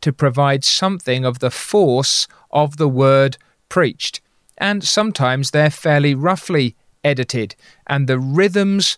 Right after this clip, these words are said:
of the writing are more like the rhythms of speaking. And it's important then to appreciate that what we're trying to do is to get something of the sermonic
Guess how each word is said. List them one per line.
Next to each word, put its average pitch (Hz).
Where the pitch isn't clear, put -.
of 139
the 139
writing 147
are 135
more 160
like 127
the 131
rhythms 147
of 143
speaking. 147
And 135
it's -
important 139
then 139
to 147
appreciate 135
that 117
what 160
we're 196
trying 170
to 156
do 143
is 123
to 131
get 123
something 180
of 139
the 135
sermonic 143